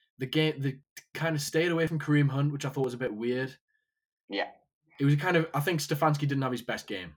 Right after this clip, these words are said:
Speaker 1: if we're gonna be realistic. I think Baker kind of actually pulled some rabbits out of his hat, if I'm being honest.
Speaker 2: Mm.
Speaker 1: Um, but like you said, mate, that play before halftime is just, it's a different game.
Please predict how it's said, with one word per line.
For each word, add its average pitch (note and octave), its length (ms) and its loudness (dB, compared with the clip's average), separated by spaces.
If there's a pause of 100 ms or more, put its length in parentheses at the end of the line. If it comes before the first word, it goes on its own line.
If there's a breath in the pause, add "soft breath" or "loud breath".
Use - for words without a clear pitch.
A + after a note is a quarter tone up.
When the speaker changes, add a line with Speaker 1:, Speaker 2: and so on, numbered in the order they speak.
Speaker 1:
if A2 100 -16
we're A2 60 -16
gonna A2+ 100 -6
be G2+ 80 -4
realistic. F#2+ 500 -6 (760)
I A2+ 60 -6
think B2 260 -4
Baker C#3+ 340 4
kind B2+ 220 -2
of A#2+ 60 -4
actually A2 280 -4
pulled A#2 240 -4
some G#2 140 -8
rabbits G#2 240 -4
out F#2 80 -6
of F2 80 -8
his F2+ 80 -8
hat, F2+ 240 -8
if - 140 -18
I'm G2 60 -12
being F#2 120 -6
honest. F2+ 500 -10
Speaker 2:
Mm. G#2+ 180 -16 (720 soft breath)
Speaker 1:
Um, D#2 140 -12 (460)
but A#2 200 -2
like C3 160 2
you C3 120 -2
said, A2 260 -4
mate, F2+ 160 -8
that C3 240 0
play C3+ 220 2
before C3 360 0
halftime F2+ 540 -8 (1300)
is F2+ 240 -10
just, - 580 -12 (380)
it's A#2 180 -8
a B2 40 -2
different G2+ 360 -8
game. F#2+ 320 -8